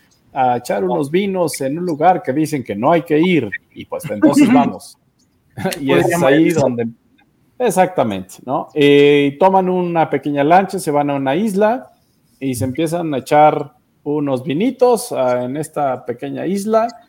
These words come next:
Speaker 1: y lo que acaban de hacer estos muchachos, uno de ellos en su borrachera se mete a una cueva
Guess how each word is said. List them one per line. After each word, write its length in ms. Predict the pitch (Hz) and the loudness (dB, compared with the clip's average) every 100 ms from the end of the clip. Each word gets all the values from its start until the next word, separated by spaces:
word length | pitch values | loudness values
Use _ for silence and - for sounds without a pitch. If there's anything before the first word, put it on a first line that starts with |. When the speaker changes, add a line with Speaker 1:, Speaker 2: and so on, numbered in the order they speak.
| _ _ _ _ _ _ | _ _ _ _ _ _
Speaker 1:
y 320 | 135 139 143 139 | -4 0 0 0
lo 160 | 131 | -2
que 80 | 131 | -2
acaban 360 | 131 170 208 190 | 2 4 4 2
de 80 | 143 | 0
hacer 320 | 170 180 170 | 2 2 0
estos 380 | 180 208 202 165 | 0 0 -2 -6
muchachos, 640 | 135 127 214 220 202 180 | -6 0 2 2 -4 -4
uno 180 | 190 185 | -4 0
de 100 | 175 | 0
ellos 260 | 190 180 170 | 0 -2 -4
en 120 | 135 | -8
su 160 | 127 123 | -6 -2
borrachera 600 | 127 123 120 202 220 226 | -2 -2 -2 -2 0 0
se 140 | - 147 | -2 -2
mete 340 | 160 165 156 | -2 0 -2
a 60 | 143 | 0
una 380 | 151 156 139 | -2 -4 -6
cueva 400 | - 214 277 311 | 2 4 6 4